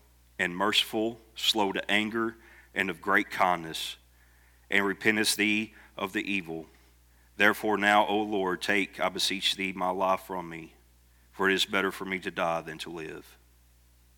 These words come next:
That's the thing. No matter how bad we mess up, we do have a gracious and merciful,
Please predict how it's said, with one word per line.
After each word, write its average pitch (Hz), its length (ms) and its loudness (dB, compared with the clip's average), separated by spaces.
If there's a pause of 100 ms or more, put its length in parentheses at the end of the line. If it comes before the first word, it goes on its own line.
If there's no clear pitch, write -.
(2500)
That's 101 240 6
the 92 80 -6
thing. 95 760 -2 (220)
No 101 160 -4
matter 104 320 0
how 101 220 4
bad 95 340 2
we 92 100 -4
mess 92 360 -4
up, 92 260 -6
we 95 120 -8
do 95 200 -10
have 90 300 -6
a 87 140 -8 (540)
gracious - 680 -6 (600)
and 92 160 -2
merciful, 95 720 -4